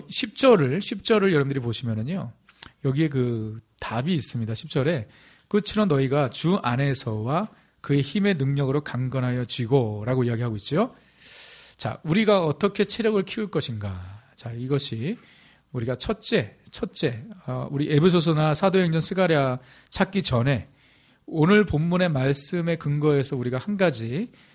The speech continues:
답할 수 있는 것은 무엇이냐면 우리가 영적인 체력을 키우기 위해서 할 수 있는 것은 바로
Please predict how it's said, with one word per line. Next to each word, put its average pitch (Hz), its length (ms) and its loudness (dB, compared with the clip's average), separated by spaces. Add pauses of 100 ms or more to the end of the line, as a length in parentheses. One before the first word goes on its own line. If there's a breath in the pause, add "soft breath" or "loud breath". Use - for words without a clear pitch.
답할 143 320 2
수 - 100 -2
있는 135 140 -2
것은 131 220 -4
무엇이냐면 113 580 -6 (480 soft breath)
우리가 165 480 6
영적인 147 480 2
체력을 165 420 0
키우기 180 300 -2
위해서 143 180 0
할 160 160 -2
수 - 140 -6
있는 123 260 -4
것은 120 300 -4
바로 156 400 2